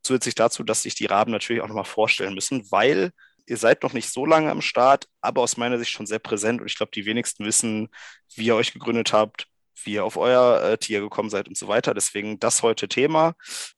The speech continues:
Ja, wer von euch beiden möchte das Eröffnungsstatement machen und euch mal einfach mal kurz in Gänze vorstellen? So, wer seid ihr?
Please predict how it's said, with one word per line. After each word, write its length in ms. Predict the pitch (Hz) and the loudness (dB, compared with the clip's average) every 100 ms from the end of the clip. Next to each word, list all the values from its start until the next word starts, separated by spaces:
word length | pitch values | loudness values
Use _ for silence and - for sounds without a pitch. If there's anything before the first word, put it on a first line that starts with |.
| - | -6
Ja, 140 | 104 | 0
wer 100 | 131 | 2
von 140 | - 143 | 0 -2
euch 120 | - | -2
beiden 240 | 123 123 | -2 -2
möchte 200 | 120 - | -4 -4
das 140 | 117 - | -4 -4
Eröffnungsstatement 840 | 127 - 110 - - 113 107 76 | -6 -6 -6 -6 -2 -2 -2 -6
machen 300 | 110 117 110 | -6 -4 -6
und 140 | - 107 | -4 -4
euch 200 | 110 113 | -2 0
mal 300 | 104 104 110 _ _ _ _ _ - | 2 2 0 _ _ _ _ _ -4
einfach 260 | 135 147 | -2 -2
mal 120 | 127 110 | -4 -6
kurz 460 | - 143 143 - - _ _ - | -2 0 0 -2 -6 _ _ -10
in 180 | 117 107 | -8 -2
Gänze 540 | 117 131 - 123 120 _ _ | -4 -2 -2 0 -2 _ _
vorstellen? 800 | - 104 110 - 95 98 101 _ _ _ | -10 -6 -6 -6 -10 -12 -16 _ _ _
So, 200 | - 104 | -14 -6
wer 100 | 107 | -4
seid 300 | 107 104 - | 0 -2 -4
ihr? 340 | 131 135 135 | 0 4 4